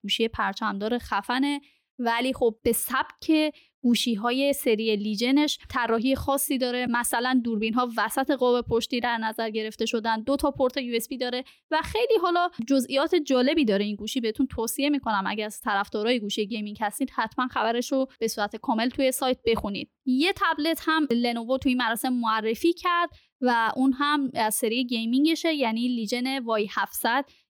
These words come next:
که در نوع خودش مشخصات جالبی داره اون تبلت هم.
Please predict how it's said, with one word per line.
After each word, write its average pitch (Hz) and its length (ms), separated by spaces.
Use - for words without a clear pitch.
که 233 400
در 254 140
نوع 277 100
خودش 302 320
مشخصات 254 560
جالبی 240 460
داره 202 180
اون 240 140
تبلت 214 420
هم. 226 180